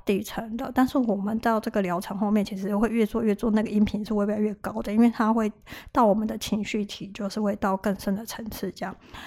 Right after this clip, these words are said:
所以其实老师他没有告诉，就是没有要求所有的学生就是只能S O P去做一个颂钵疗程，他反而希望我们去结合我们自己的个人特色，去，去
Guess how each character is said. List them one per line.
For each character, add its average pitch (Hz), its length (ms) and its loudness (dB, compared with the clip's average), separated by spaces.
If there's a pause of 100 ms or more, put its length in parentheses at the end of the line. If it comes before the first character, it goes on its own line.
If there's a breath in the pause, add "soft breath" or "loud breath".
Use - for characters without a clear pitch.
(160 loud breath)
所 285 140 -2
以 311 160 0
其 214 160 0
实 202 400 2
老 196 180 -2
师 214 140 -2
他 240 180 0
没 233 160 8
有 196 300 6
告 214 180 0
诉， 208 420 0 (460)
就 262 100 2
是 254 120 0
没 240 100 8
有 233 140 8
要 220 260 4
求 254 300 0
所 233 260 6
有 240 100 8
的 196 120 2
学 226 200 -2
生 208 300 0 (380 loud breath)
就 277 120 0
是 254 140 0
只 233 140 -4
能 190 140 -2
S 240 260 -6
O 208 180 -2
P 214 240 -2
去 208 180 -4
做 208 240 0
一 202 60 -4
个 196 100 -6
颂 202 240 0
钵 202 180 0
疗 214 200 -4
程， 202 260 -6
他 247 140 0
反 190 260 0
而 196 140 -6
希 226 220 0
望 226 120 8
我 208 60 6
们 185 160 -2
去 226 140 -2
结 196 260 -4
合 190 160 0
我 196 140 2
们 196 160 -4
自 233 100 -2
己 202 160 0
的 196 140 -2
个 202 200 0
人 220 160 -4
特 208 240 -4
色， - 220 -6 (380 loud breath)
去， 226 580 0
去 226 380 -2